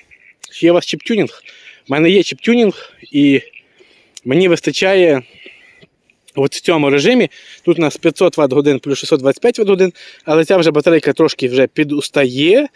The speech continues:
Мені цього вистачає в турборежимі на сто кілометрів. Сто кілометрів — це з швидкістю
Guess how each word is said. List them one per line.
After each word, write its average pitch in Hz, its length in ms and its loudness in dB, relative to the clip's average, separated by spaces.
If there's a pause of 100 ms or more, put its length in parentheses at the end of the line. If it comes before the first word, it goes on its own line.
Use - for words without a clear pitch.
(440)
Мені 190 200 0
цього 196 180 2
вистачає 190 400 2
в - 80 -2
турборежимі 185 680 2
на 190 100 2
сто 190 160 -2
кілометрів. 220 600 0
Сто - 280 -2
кілометрів — 190 720 0
це 175 160 0
з - 360 -12
швидкістю 165 720 0